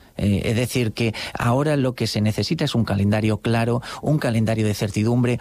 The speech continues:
un calendario donde, eh, los opositores y la propia sociedad sepa en todo momento, eh, cuándo se van a celebrar las pruebas y que no estemos hablando de suposiciones,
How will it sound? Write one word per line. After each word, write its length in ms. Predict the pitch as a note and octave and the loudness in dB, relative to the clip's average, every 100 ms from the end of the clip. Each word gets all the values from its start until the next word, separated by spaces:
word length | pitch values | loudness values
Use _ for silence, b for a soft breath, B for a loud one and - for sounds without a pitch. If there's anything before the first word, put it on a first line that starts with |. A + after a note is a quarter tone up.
| B | B
un 160 | - F3 | 0 0
calendario 580 | D#3+ B2+ A#2 A#2+ C3+ B2 | 2 0 2 2 0 0
donde, 440 | B2+ B2 A#2 A2+ B B | 0 0 0 -2 B B
eh, 180 | B2+ A#2 | -2 0
los 260 | C3 B2 | 0 0
opositores 640 | A2+ A2 A2+ G#2 F3 D#3+ A#2 | -2 -2 -2 -2 0 0 0
y 60 | |
la 120 | G#2+ | 0
propia 300 | G#2 D#3+ D#3 | 0 -2 -2
sociedad 500 | A#2+ A2 - G#2+ A2+ - | -2 -2 0 0 -2 -4
sepa 480 | - - E3+ D3+ G#2 | -8 -2 -2 0 0
en 100 | G#2 | 0
todo 220 | B2 A2+ | 0 0
momento, 480 | A2+ B2 A2+ G#2 G2+ B | 2 2 2 -2 -4 B
eh, 140 | - C3 | -4 -2
cuándo 360 | D#3 D#3+ C#3 | 0 0 0
se 120 | A#2 | -2
van 140 | A2+ G#2 | -2 -2
a 40 | |
celebrar 360 | G2+ G#2 F#2+ G2 | -2 -2 0 0
las 120 | G#2 | -2
pruebas 380 | - A#2 A#2 - B B | 0 0 0 -2 B B
y 120 | C3 | -2
que 160 | - | 0
no 120 | A2+ D3 | 0 0
estemos 460 | - B2+ C3 B2 | 0 0 0 0
hablando 580 | G#2+ A2+ C#3 D3+ D#3 D3+ | 0 0 2 2 2 0
de 200 | - C3 | 0 -2
suposiciones, 720 | C#3 A2+ G2+ G2 G#2 G#2+ G2 | -2 -2 -2 -4 -2 0 0